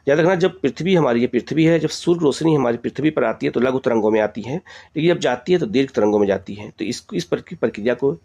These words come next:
एल्बिडो कहते हैं। तो इसका आंसर हो जाएगा वापसी की शक्ति से जो वापस किरणें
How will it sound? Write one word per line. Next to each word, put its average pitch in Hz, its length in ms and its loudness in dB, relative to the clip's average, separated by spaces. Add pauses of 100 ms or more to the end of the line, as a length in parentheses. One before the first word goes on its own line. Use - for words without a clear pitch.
(120)
एल्बिडो 123 380 0
कहते 110 320 -6
हैं। 123 120 -8
तो - 320 -16
इसका 131 240 -2
आंसर 113 220 0
हो 113 100 2
जाएगा 113 180 2
वापसी 107 420 -2
की - 140 -8
शक्ति - 340 -8
से 120 220 -2 (160)
जो 120 120 2
वापस - 380 -2 (120)
किरणें 123 320 2